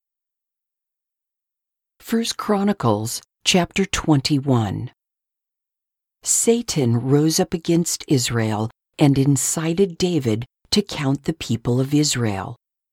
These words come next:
So David said to Joab and the commanders of the troops, "Go and count Israel from Beersheba to Dan and bring a report to me so I can know their number." Joab replied,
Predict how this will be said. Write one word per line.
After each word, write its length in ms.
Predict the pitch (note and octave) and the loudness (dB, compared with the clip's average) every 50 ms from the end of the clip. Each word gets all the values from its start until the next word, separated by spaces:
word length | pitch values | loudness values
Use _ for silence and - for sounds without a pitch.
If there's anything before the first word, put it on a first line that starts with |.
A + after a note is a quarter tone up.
| _ _ _ | _ _ _
So 160 | - - F#3 E3 | -2 0 2 4
David 380 | - F3+ F3 F#3+ G#3+ A3 - | 4 4 2 4 0 -2 -2
said 200 | - - G#3+ G3 F3+ | 0 -2 0 0 0
to 80 | G#3 G3 | -2 -2
Joab 580 | - - E3 D#3 C3 B2 A#2+ A#2 A2 A2+ - - - | 0 2 2 2 2 2 0 -2 -2 -4 -6 0 4
and 220 | E3 E3 E3 F3 | 4 4 6 4
the 80 | G3 G3+ | 2 0
commanders 600 | - - - F#3+ D3+ C3+ C#3 C#3+ D3+ D#3 - - | -2 -2 0 2 4 4 4 2 2 0 -2 -4
of 100 | D#3+ - | -2 -2
the 100 | - G3 | -2 -2
troops, 560 | - - - C3+ A2+ G#2 - - - - - - _ _ _ _ _ _ _ - C#3+ | -2 -2 -2 0 0 -2 -2 -2 -4 -4 -4 -6 _ _ _ _ _ _ _ -10 -4
"Go 420 | B2 E3+ E3+ E3 E3 E3+ G3 G#3 - - | 0 2 2 4 4 2 2 0 0 0
and 220 | - D3 C#3 - | 2 2 2 2
count 380 | - - E3+ D3+ D3 D#3+ D#3+ - | -2 -4 0 2 2 2 2 2
Israel 580 | - D#3+ D3 C3+ - B2+ C3 A#2 G#2 G2 G2+ A2+ - _ _ _ | 2 2 2 2 0 -2 -2 -2 -2 -4 -6 -8 -10 _ _ _
from 220 | _ - D#3+ C3+ C3 | _ 0 2 2 2
Beersheba 960 | B2 C3+ B2 A#2+ B2+ B2 - - - - G3 G3 G3 G3 A3 G#3+ A3 A3+ A#3 - _ - | 2 2 2 2 0 0 0 -2 -2 0 0 -2 0 0 0 0 0 -2 -6 -12 _ -2
to 120 | - A#3+ | -2 -2
Dan 560 | G3+ E3 - D3+ B2+ A#2+ A2+ G#2+ G#2 G#2+ B2+ - - _ _ _ _ - | 0 2 2 2 2 2 0 -2 0 0 -2 -2 -4 _ _ _ _ 2
and 180 | D#3+ D3 C#3 | 2 2 2
bring 280 | - - D#3+ D#3+ D#3+ D#3+ | 2 2 4 4 4 4
a 60 | D3+ | 0
report 540 | C#3 D3 C3+ B2+ - - - C4 D4 - - - | 0 -2 -4 -4 -4 -4 -4 -2 -2 -2 -4 -4
to 120 | - C#3 | 0 2
me 300 | C3 A2+ G#2 G2+ A2 C3+ - - _ _ - | 2 2 2 0 -2 -4 -6 -8 _ _ -4
so 280 | - - G#3+ F3+ - - | 0 0 0 0 -2 -4
I 160 | - C3 A#2+ | -6 -6 -6
can 240 | A2+ - D3 D3+ C3+ | -4 2 2 4 4
know 120 | A#2 A2 | 4 2
their 200 | A2 - B2+ C#3 | 2 0 2 4
number." 640 | D3 D3+ D#3+ F#3 G3+ G3+ F3 C3 G#2 - - C#3+ - _ _ _ _ _ _ _ _ _ _ _ _ _ _ _ _ _ _ | 4 6 6 6 6 4 4 2 0 -4 -6 -14 -16 _ _ _ _ _ _ _ _ _ _ _ _ _ _ _ _ _ _
Joab 460 | - F#3 G3 G3 A3 B3 A3+ F3+ - | 4 6 6 6 6 2 0 0 0
replied, 600 | D3 C#3+ C3 - - D3 B2+ A#2 A#2 A#2+ C#3+ D3 | -2 -2 -2 -2 -2 -2 -2 0 0 -2 -2 -4